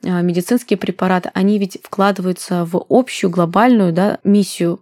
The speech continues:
нести здоровье, выздоровление, спасение ин-, иногда. И мы ведь не знаем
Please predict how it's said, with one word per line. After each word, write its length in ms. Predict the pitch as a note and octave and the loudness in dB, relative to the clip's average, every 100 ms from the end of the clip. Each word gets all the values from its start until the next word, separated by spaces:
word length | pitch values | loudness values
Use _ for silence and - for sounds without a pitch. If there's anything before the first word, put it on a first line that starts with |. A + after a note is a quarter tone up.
| - | 0
нести 480 | G3 - - F#3 - | -2 0 0 0 0
здоровье, 680 | E3 F#3 G#3+ A#3 A3 F#3+ | 0 2 4 2 2 2
выздоровление, 760 | G3 F3+ F3 E3+ E3 F3+ G3 F3 | 2 0 2 2 2 0 0 -2
спасение 680 | - D#3+ - F#3 F#3+ F#3 E3+ | -4 -6 -2 2 2 2 2
ин-, 120 | F3 | 0
иногда. 500 | F3+ E3+ E3 F3 F3 - - G#3 | 0 0 0 -2 -4 -8 -18 -14
И 460 | - G3 F#3+ G3 F3+ | -4 0 2 2 2
мы 120 | G#3+ | 0
ведь 140 | A3 A#3+ | 0 0
не 80 | |
знаем 320 | A#3+ B3+ F3 | 2 2 2